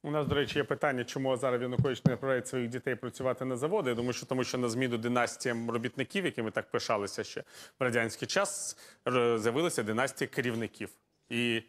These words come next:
е, діти Азарова Януковича продовжують їхню естафету,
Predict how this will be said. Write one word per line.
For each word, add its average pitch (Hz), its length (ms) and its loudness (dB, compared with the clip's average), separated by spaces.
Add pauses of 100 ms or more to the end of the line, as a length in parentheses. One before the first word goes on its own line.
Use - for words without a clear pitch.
(840)
е, 113 320 -2
діти 131 280 -2
Азарова 120 320 2
Януковича 127 420 -2
продовжують 120 600 -2
їхню 110 360 -6
естафету, - 540 -14